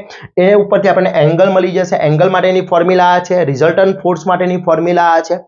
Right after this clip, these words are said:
ગણતરી હું એક્સ ઉપરથી કરીશ, એક્સ અક્ષ હશે ત્યાંથી જ હું ગણતરી કરીશ, totally ગણતરી હું એક્સ અક્ષ ઉપરથી કરીશ. ઓકે, બીજું સમજી લઈએ. આ બંને ફર્સ્ટ ક્વાર્ટર્સની વચ્ચેની નાઇન્ટી એંગલ હોય, આના વચ્ચે નાઇન્ટી એંગલ હશે,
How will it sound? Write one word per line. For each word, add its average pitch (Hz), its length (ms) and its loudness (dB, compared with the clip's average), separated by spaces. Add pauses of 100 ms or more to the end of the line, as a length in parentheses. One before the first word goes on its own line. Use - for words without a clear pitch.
(400)
ગણતરી 214 440 0
હું 214 380 0
એક્સ 185 220 -6 (100)
ઉપરથી 185 460 -2
કરીશ, 190 340 -2
એક્સ 208 300 -2
અક્ષ 180 280 -2
હશે 185 160 0
ત્યાંથી 175 360 -2
જ 165 40 -4
હું 180 180 0
ગણતરી 170 340 0
કરીશ, 175 360 0
totally 175 360 2
ગણતરી 165 300 0
હું 175 180 0
એક્સ - 200 -4
અક્ષ - 180 -10
ઉપરથી 104 300 -6
કરીશ. 90 380 -8
ઓકે, 185 240 -2 (380)
બીજું 190 260 2
સમજી 202 400 0
લઈએ. 202 160 0 (320)
આ 180 160 2
બંને 190 240 2
ફર્સ્ટ 190 380 -2
ક્વાર્ટર્સની 190 520 -2
વચ્ચેની 185 420 2
નાઇન્ટી 165 480 2
એંગલ 180 320 2
હોય, 180 180 0
આના 160 240 0
વચ્ચે 180 300 0
નાઇન્ટી 175 400 2
એંગલ 180 340 2
હશે, 175 220 -2